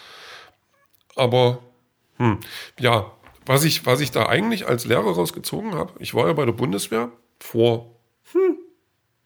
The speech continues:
zwanzig Jahren ungefähr. Also, weil ich musste damals. Ähm, ich, ja, es ging halt hier, da gab's dann so Briefe, "Kommen Sie bitte, wir wollen Sie mal angucken." Dann ist man dahin, hat sich angucken lassen.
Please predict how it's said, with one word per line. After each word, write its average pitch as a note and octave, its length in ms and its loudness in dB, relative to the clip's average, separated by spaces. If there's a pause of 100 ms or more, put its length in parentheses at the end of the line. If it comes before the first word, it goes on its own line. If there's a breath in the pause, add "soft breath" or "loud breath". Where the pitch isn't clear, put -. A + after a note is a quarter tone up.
(1000 loud breath)
zwanzig A2+ 380 -2
Jahren G2 260 0
ungefähr. G3+ 480 -6 (500)
Also, G#2 180 -4
weil A2 160 0
ich G2+ 100 -8
musste B2 340 -2
damals. - 480 -4 (460)
Ähm, B2+ 380 -2
ich, - 240 -10 (220)
ja, A#2+ 260 2 (460)
es A#2+ 180 -10
ging B2+ 200 0
halt B2 200 0
hier, C#3+ 200 0
da C#3+ 140 -2
gab's A#2+ 260 -2
dann A#2 180 0
so A2+ 100 -6
Briefe, E3 460 -4 (480 loud breath)
"Kommen - 180 0
Sie C#3+ 80 -4
bitte, C#3 240 -4
wir A#2+ 120 0
wollen A#2 180 0
Sie A2+ 300 -4
mal G#2+ 140 -2
angucken." D#3 540 -4 (640 loud breath)
Dann - 140 -8
ist - 120 -8
man A#2+ 120 0
dahin, A2+ 280 2
hat B2 100 -8
sich - 160 -8
angucken C#3 360 -4
lassen. B2+ 300 -4